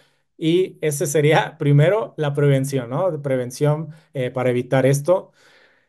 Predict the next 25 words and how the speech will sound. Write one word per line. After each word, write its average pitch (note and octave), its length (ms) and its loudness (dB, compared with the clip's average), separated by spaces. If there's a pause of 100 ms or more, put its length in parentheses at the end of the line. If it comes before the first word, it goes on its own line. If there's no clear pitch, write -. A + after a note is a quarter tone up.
(160)
Cuando, F3 680 8
cuando E3+ 280 2
se D3 140 0
aplica E3+ 520 0
y D#3+ 60 2
a D3 100 0
pesar D3 280 -4
de E3 80 -2
eso D#3+ 220 -2
hay D#3 200 0
una D#3 180 -2
reacción C#3+ 380 -4
importante, D3+ 600 -4
pues, D3 220 -2
bueno, A#2+ 240 -6
va C3 120 -2
a E3 40 0
depender D3+ 760 0
de, D#3 540 0
este, A#2+ 960 -4
del C#3+ 220 6
grado E3+ 400 6
de D3+ 80 6
reacción, B2 460 -2
¿no? F#3 240 0